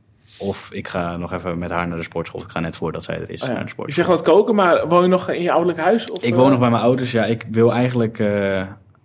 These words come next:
Speaker 1: wel richting Amsterdam trekken om daar, eh, in een studentenkamer te gaan wonen. Maar ja, eh,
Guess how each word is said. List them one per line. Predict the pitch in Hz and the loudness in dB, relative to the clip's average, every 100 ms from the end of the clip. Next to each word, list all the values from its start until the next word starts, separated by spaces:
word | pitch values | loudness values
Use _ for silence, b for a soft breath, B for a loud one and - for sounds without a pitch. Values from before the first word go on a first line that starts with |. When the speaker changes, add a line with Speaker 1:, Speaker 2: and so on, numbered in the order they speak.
| _ | _
Speaker 1:
wel | 104 107 107 107 | -6 0 2 2
richting | 101 107 107 | 2 0 0
Amsterdam | 101 101 101 98 | -2 -2 -2 -2
trekken | 101 98 92 | -2 -4 -4
om | 92 | -4
daar, | 90 90 85 85 - - | -2 -2 -2 -6 -10 -20
eh, | - 95 92 87 | -12 -8 -8 -8
in | 92 | -6
een | 92 | -6
studentenkamer | - 95 92 95 92 90 | -4 -4 -4 -4 -4 -4
te | |
gaan | - 90 | -6 -4
wonen. | 87 87 92 95 b b b _ | -2 -2 -4 -8 b b b _
Maar | 85 82 | -6 -4
ja, | 80 82 85 | -4 -6 -12
eh, | 85 | -16